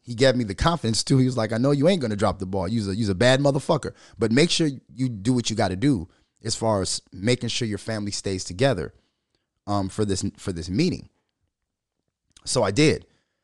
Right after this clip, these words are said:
And me and Troy talked. We had a great conversation. Um, like I said, it helped me a lot. We talked from, like, eleven o'clock to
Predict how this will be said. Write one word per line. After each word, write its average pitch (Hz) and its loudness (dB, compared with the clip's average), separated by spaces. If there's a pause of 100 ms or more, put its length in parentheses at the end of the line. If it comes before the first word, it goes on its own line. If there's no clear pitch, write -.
(680)
And 139 4
me 165 6
and 156 4
Troy 147 2
talked. 143 2
We 131 0
had 107 0
a 98 -4
great 123 0
conversation. 127 -2
Um, 98 -4
like 101 -4
I 104 -8
said, 98 -4
it 92 -4
helped 107 -2
me 104 0
a - -2
lot. 113 0
We 107 -4
talked 110 -2
from, 107 -8
like, 85 -6
eleven 107 -2
o'clock 110 -2
to - -10